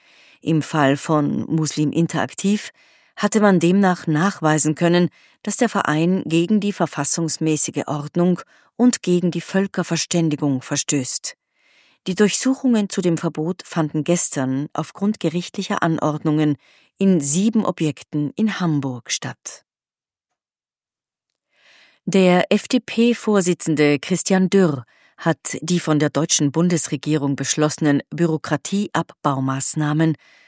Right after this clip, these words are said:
als Mogelpackung kritisiert. Statt spürbarer Entlastungen für Bürger und Unternehmen stünden lediglich wenige hundert Millionen Euro auf der Tagesordnung, sagte er den Zeitungen der Funke Mediengruppe.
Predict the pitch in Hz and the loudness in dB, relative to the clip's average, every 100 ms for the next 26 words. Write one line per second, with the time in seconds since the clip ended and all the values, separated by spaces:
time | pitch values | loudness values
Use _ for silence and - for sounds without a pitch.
0 | _ - 196 - - 175 170 165 170 151 | _ -2 0 0 0 4 4 6 4 2
1 | - 156 - 143 131 - 151 139 131 139 | -2 -6 -2 -4 -4 -6 -6 -2 -2 -2
2 | 117 - - _ _ - - - - 175 | -6 -12 -20 _ _ -20 -6 -2 0 0
3 | - - - - - 196 247 240 165 156 | -2 -10 -4 -4 0 2 2 4 2 2
4 | 156 147 - 160 170 - 180 170 - 151 | 0 -2 0 0 0 2 2 2 0 -2
5 | 151 151 165 170 156 139 139 - 143 147 | 2 2 2 0 0 -2 -4 -6 -4 -2
6 | 131 147 165 170 151 _ _ _ _ - | 0 2 2 2 -2 _ _ _ _ -4
7 | - 196 190 190 - 196 185 175 196 - | 2 2 2 -2 0 0 0 -2 -2 -4
8 | - 165 180 208 190 180 - 170 170 165 | -6 0 2 2 0 -2 0 0 2 0
9 | - 170 147 151 156 - 156 151 139 135 | 0 -2 0 0 0 0 0 0 -2 -4
10 | 127 - 139 151 - 151 156 160 - 151 | -6 -8 -8 -8 -4 -4 0 0 2 0
11 | 156 165 160 - _ - _ - 175 - | 2 0 0 -4 _ -20 _ -2 -2 0
12 | 160 156 151 156 - 156 143 - 147 135 | -2 0 0 0 0 0 -2 -4 -2 0
13 | 139 175 - 180 151 - 175 185 160 135 | 0 -2 -2 -2 -2 -2 -2 2 2 0
14 | 135 127 117 - - | -4 -4 -10 -10 -14